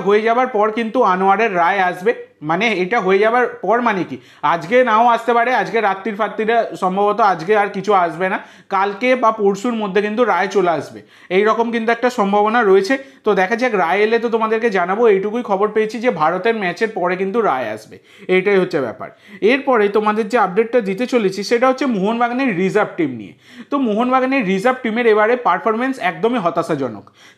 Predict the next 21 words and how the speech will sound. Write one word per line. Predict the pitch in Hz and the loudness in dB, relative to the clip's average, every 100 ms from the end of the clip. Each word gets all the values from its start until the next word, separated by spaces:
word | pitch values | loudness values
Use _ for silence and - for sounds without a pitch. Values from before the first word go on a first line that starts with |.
| - | -6
চারটে | 202 381 - 269 247 147 | -4 -4 -2 -2 -2 -4
ড্র | 175 180 220 | 0 2 2
করেছে, | 247 240 254 170 - _ 160 - | 0 0 0 -2 -4 _ -10 -4
চারটে | 190 185 247 240 | -4 -2 -2 0
ম্যাচ | 240 175 | -2 -2
জিতেছে | 185 190 220 254 - | -6 -2 0 0 0
এবং | 202 247 - | 0 0 0
চারটে | 180 - | -2 -2
ম্যাচ | 196 233 - | -2 -2 -2
হেরেছে। | 160 143 127 - - - - 226 - | -2 -2 -4 -8 -20 -20 -20 -10 -6
তো | - - | -6 -4
পুরোপুরি | 220 262 277 226 254 262 - 165 | 0 0 0 -2 0 0 0 -4
একদম | 180 202 254 196 | -2 -2 0 0
মোহনবাগান | 196 240 240 254 220 | -2 0 0 0 -2
টিমটা | 208 196 - | -2 -2 0
পুরোপুরি | 202 214 247 233 | 0 0 0 -4
কিন্তু | 247 254 254 | -4 -4 -2
ফ্লপ। | 175 143 107 - - 240 - | 0 0 -2 -12 -20 -12 -4
তো | 277 | 0
ব্যাপারটা | 185 208 247 269 | 0 0 -2 -2
হচ্ছে, | 269 | -2